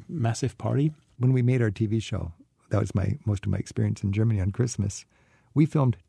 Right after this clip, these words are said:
Speaker 2: two different families, and they each had a wonderful Christmas dinner filled with tradition.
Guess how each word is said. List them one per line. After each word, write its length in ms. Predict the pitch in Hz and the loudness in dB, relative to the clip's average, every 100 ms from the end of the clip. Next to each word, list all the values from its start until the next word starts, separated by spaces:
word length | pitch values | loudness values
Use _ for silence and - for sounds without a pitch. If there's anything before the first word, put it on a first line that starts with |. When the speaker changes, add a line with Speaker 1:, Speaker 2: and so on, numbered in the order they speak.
| _ - | _ -8
Speaker 2:
two 160 | - 208 | 0 2
different 320 | 220 143 - | 2 2 2
families, 360 | 151 147 117 | 2 2 2
and 120 | 110 107 | 2 0
they 40 | |
each 340 | 180 175 175 | 2 0 0
had 180 | 135 127 | 0 2
a 80 | 110 | 2
wonderful 680 | 117 127 190 226 123 98 104 | 0 0 0 2 2 0 -2
Christmas 460 | - 113 120 113 | -2 -2 -2 -2
dinner 320 | - 110 - - _ | -2 -2 -2 -8 _
filled 380 | - 175 120 | -2 0 0
with 160 | 101 - | -4 -8
tradition. 500 | - 98 110 - 78 | -6 -4 -4 -6 -8